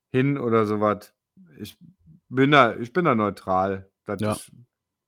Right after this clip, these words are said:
Speaker 1: ich guck, dass ich die beim Verein kriege für neunzehn Euro fünf
Speaker 2: Genau.
Speaker 1: und die Kohle an die, äh,
Speaker 2: Jugend.
Speaker 1: an die Jugend geht, genau.
Speaker 2: So werde ich das auch tun.
Speaker 1: Äh, E-Sports.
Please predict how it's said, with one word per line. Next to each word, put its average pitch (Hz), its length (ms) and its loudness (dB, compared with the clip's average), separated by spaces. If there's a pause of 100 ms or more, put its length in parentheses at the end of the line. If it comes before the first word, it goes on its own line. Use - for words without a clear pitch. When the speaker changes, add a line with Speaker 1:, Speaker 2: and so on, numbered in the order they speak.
(540)
Speaker 1:
ich - 240 -20 (120)
guck, 135 220 -4
dass 110 140 -4
ich - 100 -20
die 117 100 -8
beim 104 240 -6
Verein 104 340 -6
kriege 107 400 -8
für 104 160 -12
neunzehn 101 340 -6
Euro 104 200 -4
fünf 104 200 -8
Speaker 2:
Genau. - 80 -18
Speaker 1:
und 101 60 -10
die 95 60 -14
Kohle 104 300 -4
an 95 140 -4
die, 92 220 -10 (640)
äh, 92 360 -10 (460)
Speaker 2:
Jugend. 104 500 -8
Speaker 1:
an 110 160 -8
die 117 80 -2
Jugend 123 320 2
geht, 92 320 -8
genau. 110 400 -4 (640)
Speaker 2:
So 98 180 -12
werde 98 160 -8
ich - 80 -10
das 123 160 -4
auch 156 140 -4
tun. 101 320 -12 (1120)
Speaker 1:
Äh, 151 320 0
E-Sports. 139 600 -2